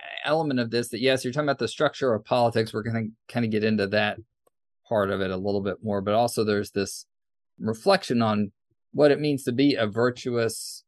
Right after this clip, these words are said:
rather than say ruler, because ruler is, for us Americans, it's, that seems almost kind of foreign way of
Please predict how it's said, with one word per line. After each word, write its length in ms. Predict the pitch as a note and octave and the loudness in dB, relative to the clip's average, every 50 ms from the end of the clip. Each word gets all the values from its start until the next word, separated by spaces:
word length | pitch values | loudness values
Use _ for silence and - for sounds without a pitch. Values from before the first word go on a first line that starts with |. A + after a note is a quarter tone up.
| _ _ | _ _
rather 240 | - D#3+ F#3+ G3+ G3 | 4 6 8 8 8
than 140 | F3 E3 D3 | 6 2 0
say 200 | - - D#3 C#3+ | 0 2 2 2
ruler, 600 | A#2+ A2 A#2 B2+ D3+ E3 D#3+ C#3 A#2+ G#2+ G#2+ G#2 | 2 0 0 0 2 2 2 2 2 2 0 0
because 400 | G#2 A2 A2 - A#2+ A2+ A2+ A2 | -2 -4 -2 -2 -2 -2 -2 -4
ruler 540 | A2 G#2+ A#2 D3+ F3 F3 D#3+ D3+ C3+ B2+ B2 | -6 -2 2 2 4 6 6 6 6 6 4
is, 240 | - B2 - - _ _ _ _ _ _ - | 2 0 -2 -8 _ _ _ _ _ _ -4
for 280 | C3 B2+ B2+ B2 - - | -2 0 0 0 0 2
us 240 | D3+ D#3 D#3 - | 2 0 0 0
Americans, 680 | - A2 A2+ A#2 A#2+ B2 B2+ A#2 - A#2 A2+ A2+ A2 G#2+ | -2 0 2 4 4 4 2 2 0 -2 -2 -2 -2 -4
it's, 160 | G#2 G2 - | -6 -6 -2
that 200 | - A2+ A2+ G#2 | 0 0 0 0
seems 360 | - - - B2+ C3 A#2+ A2 | 0 -2 0 2 2 2 4
almost 280 | A#2 A2 G#2+ G#2 - - | 2 2 2 2 0 -2
kind 140 | - A#2 A2+ | -2 -2 0
of 80 | G#2+ | -2
foreign 760 | - - - - - G#2+ G#2+ G#2 G#2 G2+ G2 G2 F#2+ G2 G2 | -4 -8 -8 -2 0 2 2 2 2 0 0 -2 -4 -6 -6
way 220 | G#2 G#2+ G2+ G2+ G2 | -6 -4 -4 -2 -4
of 140 | F#2 F2+ | -4 -6